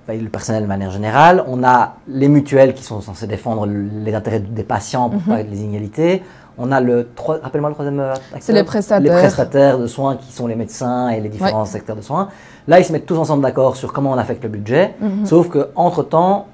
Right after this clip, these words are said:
Speaker 1: on a Maggie Debloc qui arrive sur la table et qui dit, « Moi,
Speaker 2: Je mets mon
Speaker 1: je mets
Speaker 2: veto,
Speaker 1: mon veto et
Speaker 2: je
Speaker 1: je veux
Speaker 2: considère
Speaker 1: qu'on
Speaker 2: qu'on doit faire des économies
Speaker 1: Là-dessus.
Speaker 2: dans, euh, la
Speaker 1: Ok.
Speaker 2: branche santé de la sécurité sociale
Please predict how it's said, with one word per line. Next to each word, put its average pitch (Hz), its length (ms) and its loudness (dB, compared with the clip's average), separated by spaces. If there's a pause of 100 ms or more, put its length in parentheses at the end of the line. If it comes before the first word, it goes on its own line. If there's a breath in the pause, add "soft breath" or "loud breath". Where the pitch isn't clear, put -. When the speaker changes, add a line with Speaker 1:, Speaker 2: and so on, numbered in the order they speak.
(160)
Speaker 1:
on 123 140 -4
a 117 300 2
Maggie 120 220 -2
Debloc 131 240 0
qui 131 100 -2
arrive 117 180 -2
sur 151 220 -2
la 120 100 2
table 165 480 4
et 156 80 -4
qui 120 140 -6
dit, « 147 300 -2 (360)
Moi, 131 400 4 (200)
Speaker 2:
Je 190 180 0
mets 214 100 4
mon 214 140 4
Speaker 1:
je 190 60 2
mets 190 80 6
Speaker 2:
veto, 190 160 4
Speaker 1:
mon 147 240 8
veto - 200 4
et 156 60 6
Speaker 2:
je 120 40 2
Speaker 1:
je 113 120 0
veux 117 60 2
Speaker 2:
considère 208 560 4
Speaker 1:
qu'on 220 80 -2
Speaker 2:
qu'on 196 40 2
doit 190 120 6
faire 202 160 0
des 185 180 4
économies 185 460 2
Speaker 1:
Là-dessus. 170 180 0
Speaker 2:
dans, 190 420 2
euh, 165 160 -2
la 165 100 4
Speaker 1:
Ok. 160 100 -2
Speaker 2:
branche 175 180 -4
santé 180 240 -2
de 180 60 0
la 165 80 0
sécurité 165 400 -8
sociale 190 460 0